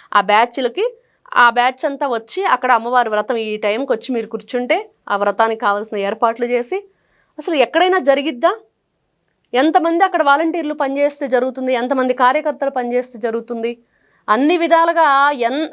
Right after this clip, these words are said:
అన్ని రకాల కార్యక్రమాల్లో ఆయన పాలు పంచుకుంటూ, ఆయన దీక్ష చేస్తూ మనం చూస్తూ ఉన్నాం. మొన్నటి వరకు కొన్ని రకాల మాలలు వేసుకొని దీక్షలో ఉన్నారు అమ్మవారిది, వారాహి అమ్మవారని అదని.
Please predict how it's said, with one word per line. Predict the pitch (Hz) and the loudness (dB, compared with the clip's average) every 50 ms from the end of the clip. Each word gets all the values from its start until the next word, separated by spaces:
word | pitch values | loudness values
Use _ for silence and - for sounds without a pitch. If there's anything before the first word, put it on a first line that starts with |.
| - - | -4 -4
అన్ని | 240 277 302 339 359 392 392 370 | -2 0 0 2 2 2 2 2
రకాల | 339 294 294 330 349 359 370 | 2 2 2 4 4 4 4
కార్యక్రమాల్లో | 370 339 302 302 311 302 339 320 269 302 294 302 302 302 | 2 0 0 -2 -2 -2 -4 -2 2 2 2 2 2 2
ఆయన | 302 269 240 233 233 | 2 2 2 -2 -4
పాలు | 233 - 220 208 226 262 | -4 0 0 2 2 2
పంచుకుంటూ, | 262 285 277 277 277 - 294 294 269 285 370 381 | 2 0 -2 -2 -6 -8 -8 -8 -4 -2 0 0
ఆయన | 349 277 240 285 | 0 0 0 -4
దీక్ష | 285 180 196 226 269 269 - 359 262 285 | -6 -2 0 0 0 0 -2 -2 -2 0
చేస్తూ | 285 294 285 - - 381 440 453 - _ _ _ _ _ _ _ _ _ _ - | -2 -2 -2 -2 -2 -2 -2 -2 -4 _ _ _ _ _ _ _ _ _ _ -2
మనం | 240 254 262 262 | 0 0 2 2
చూస్తూ | 330 349 349 339 - 359 | 2 0 0 0 0 0
ఉన్నాం. | 285 247 208 185 - _ _ _ _ _ - 240 | 0 0 -2 -6 -8 _ _ _ _ _ -6 -2
మొన్నటి | 240 247 247 254 | -2 0 2 2
వరకు | 247 247 285 - 311 302 294 294 302 311 302 - - | 2 2 2 0 -2 0 0 0 0 -2 -4 -6 -4
కొన్ని | 285 254 254 247 233 233 226 226 240 240 240 _ _ _ _ _ - - | -2 -2 0 0 -2 -2 -4 -4 -6 -8 -10 _ _ _ _ _ -2 0
రకాల | 233 233 - 269 269 269 | 0 2 4 2 2 2
మాలలు | 247 233 233 233 240 240 233 | 2 2 2 2 2 2 0
వేసుకొని | 226 214 220 - - 240 226 220 220 | 0 -2 -4 -4 -6 -4 -4 -4 -4
దీక్షలో | 202 220 240 233 - - 240 214 196 | -2 -2 -2 -2 -2 0 0 2 2
ఉన్నారు | 190 190 185 185 190 | 0 -2 -2 -2 -2
అమ్మవారిది, | 185 196 202 208 196 185 180 180 - _ _ _ _ _ _ _ _ - | 0 0 0 0 0 0 0 -4 -10 _ _ _ _ _ _ _ _ -2
వారాహి | 220 214 220 220 208 196 220 | 2 4 4 4 2 0 -4
అమ్మవారని | 202 196 196 196 190 190 190 190 190 196 196 | -8 -6 -6 -6 -6 -4 -6 -6 -6 -8 -8
అదని. | 185 185 185 180 175 | -6 -4 -6 -6 -8